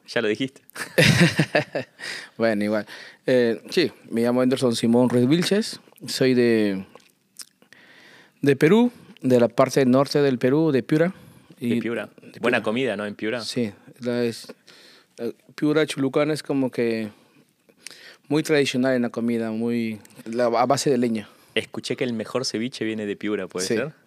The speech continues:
Speaker 1: ¿Sí?
Speaker 2: Eh, sí, de hecho.
Speaker 1: ¿Por qué?
Speaker 2: De hecho, este, tenemos, este, bueno,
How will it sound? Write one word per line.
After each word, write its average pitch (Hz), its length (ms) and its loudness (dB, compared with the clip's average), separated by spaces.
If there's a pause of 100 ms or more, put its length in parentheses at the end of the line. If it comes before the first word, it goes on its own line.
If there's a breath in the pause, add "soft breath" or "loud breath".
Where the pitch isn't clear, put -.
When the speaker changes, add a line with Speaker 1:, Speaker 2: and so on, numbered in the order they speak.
(140)
Speaker 1:
¿Sí? - 200 -6
Speaker 2:
Eh, - 120 -6
sí, 110 220 -4
de 107 100 -4
hecho. - 180 -10 (120)
Speaker 1:
¿Por 101 180 -2
qué? 160 220 0 (720 loud breath)
Speaker 2:
De 147 220 0
hecho, 190 320 2
este, 160 480 2
tenemos, 165 520 0
este, 135 640 2
bueno, 123 240 0